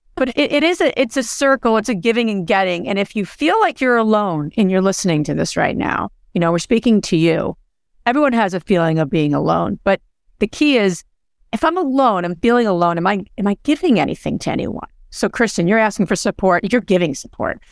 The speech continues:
Belinda, same. You can't be successful in a community if you don't have that approach.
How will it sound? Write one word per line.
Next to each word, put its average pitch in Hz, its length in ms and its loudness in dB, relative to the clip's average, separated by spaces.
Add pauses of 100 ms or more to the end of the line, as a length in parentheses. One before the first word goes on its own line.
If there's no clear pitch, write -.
(160)
Belinda, 202 340 2
same. 151 440 -4 (340)
You 214 120 0
can't - 360 -2
be 202 120 4
successful 170 580 -4
in 156 60 0
a 151 60 -2
community 151 380 2
if - 140 -2
you 156 60 0
don't 147 300 0
have 160 220 -2
that 147 240 0 (340)
approach. - 420 -2